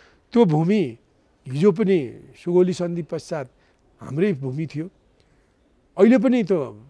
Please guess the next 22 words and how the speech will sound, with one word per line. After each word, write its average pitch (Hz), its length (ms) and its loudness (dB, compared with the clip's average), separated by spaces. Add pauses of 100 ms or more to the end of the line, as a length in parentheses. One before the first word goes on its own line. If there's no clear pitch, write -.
(360)
हाम्रै 160 280 0
भूमि 170 260 0
हो। 160 220 -2 (680)
र 220 40 0
त्यो 220 360 4
भारतले 160 560 -4
त्यसलाई 180 440 -4
कब्जा 147 320 0
गरेको 180 240 0
छ, 165 100 -10
छयहत्तर 147 360 -10
सालको, 147 400 -10
अ, - 40 -16 (1200)
पुस, 170 240 -6 (140)
कार्तिक 135 340 -10 (260)
एक्काइस 151 340 -4
गतिदेखि 147 420 -8
घोषणा 120 360 -6
गरेर 156 240 -4
कब्जा 151 280 -10
गरेको 151 260 -10
छ। 131 100 -16